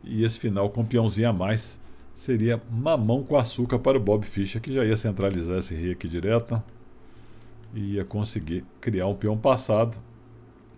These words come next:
no momento apropriado. Uma hora o rei vai ter que sair daqui, quando os lances de peões acabarem. E ele vai jogar...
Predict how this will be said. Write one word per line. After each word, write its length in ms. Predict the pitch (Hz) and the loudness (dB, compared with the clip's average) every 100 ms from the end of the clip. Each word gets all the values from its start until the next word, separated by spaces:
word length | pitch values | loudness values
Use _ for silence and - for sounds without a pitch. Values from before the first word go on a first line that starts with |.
| - - - - | -20 -20 -20 -12
no 100 | 101 | -6
momento 440 | 101 90 92 95 110 | -4 -4 -2 -2 -2
apropriado. 680 | 104 101 - 95 113 90 | 0 0 2 2 2 0
Uma 220 | 85 82 | -4 -4
hora 180 | 82 92 | -2 -2
o 40 | 80 | -2
rei 160 | 92 | -2
vai 140 | 95 87 | -2 -4
ter 120 | 98 | -6
que 80 | - | -2
sair 180 | 117 | 2
daqui, 340 | 127 135 139 147 - | 2 2 2 0 -4
quando 160 | 90 | -6
os 220 | 92 - 95 | -6 -8 -4
lances 160 | 101 101 | -2 -2
de 40 | |
peões 240 | - 110 117 | -2 0 2
acabarem. 560 | 127 113 113 135 117 - - - - - - - - - - - - - - - - - - - - | 2 4 4 4 0 -6 -18 -18 -18 -16 -16 -16 -16 -18 -18 -18 -18 -20 -20 -18 -18 -18 -16 -16 -14
E 160 | 101 101 | -6 -2
ele 140 | 101 | -2
vai 180 | 98 101 | 0 0
jogar... 380 | 95 95 95 | 0 0 -2